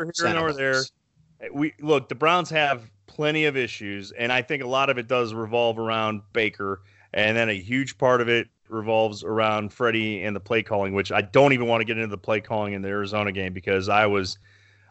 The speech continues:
Speaker 2: I think I, I think what's making me mad is that I, I mentioned earlier, uh, you know, we were seven, eight, and one last year. If we end up going eight and eight and squeaking into the playoffs,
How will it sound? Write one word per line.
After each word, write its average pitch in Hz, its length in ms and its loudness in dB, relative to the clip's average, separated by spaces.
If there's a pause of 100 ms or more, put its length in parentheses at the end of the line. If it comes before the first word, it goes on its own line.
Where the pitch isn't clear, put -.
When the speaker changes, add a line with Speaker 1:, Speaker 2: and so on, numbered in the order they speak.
Speaker 2:
I 135 200 6
think 147 180 4
I, 135 300 2 (320)
I 143 80 6
think 196 180 6
what's 151 240 2
making 147 420 0
me 135 200 -2
mad 110 520 -2
is 101 200 -10
that 101 380 -2 (640)
I, 117 300 -4
I - 20 -10
mentioned 127 520 -6
earlier, 107 640 -2 (140)
uh, 98 260 -2
you 110 100 -4
know, 107 80 -2
we 101 120 -6
were 95 100 -8
seven, 131 320 2
eight, 113 120 -2
and 113 100 -6
one 110 320 -4
last 107 340 -2
year. 98 100 -6
If 104 60 -10
we 185 180 -8 (140)
end 151 300 2
up 143 160 0
going 139 240 0
eight 123 220 -2
and 110 100 -6
eight 123 160 -2
and 101 80 -16
squeaking - 200 -8 (240)
into 127 160 -6
the 107 120 -6
playoffs, 120 480 0